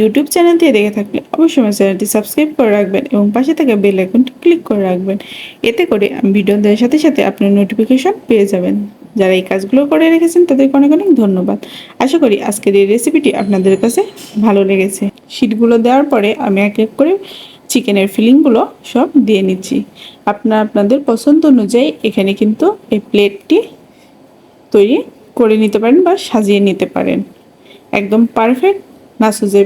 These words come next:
প্লেট আমার তৈরি হয়ে গেছে। দেখে বোঝা যাচ্ছে কতটা লোভনীয় হয়েছে।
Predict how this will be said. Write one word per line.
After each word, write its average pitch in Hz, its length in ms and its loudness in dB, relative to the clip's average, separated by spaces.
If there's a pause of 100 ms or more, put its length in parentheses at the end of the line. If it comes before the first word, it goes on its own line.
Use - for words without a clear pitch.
প্লেট 254 240 2
আমার 269 200 4 (160)
তৈরি 208 280 2
হয়ে 262 180 4
গেছে। 262 300 0 (680)
দেখে 202 220 2
বোঝা 311 200 4
যাচ্ছে 220 280 0
কতটা 208 340 -2 (300)
লোভনীয় 202 520 2
হয়েছে। 190 260 0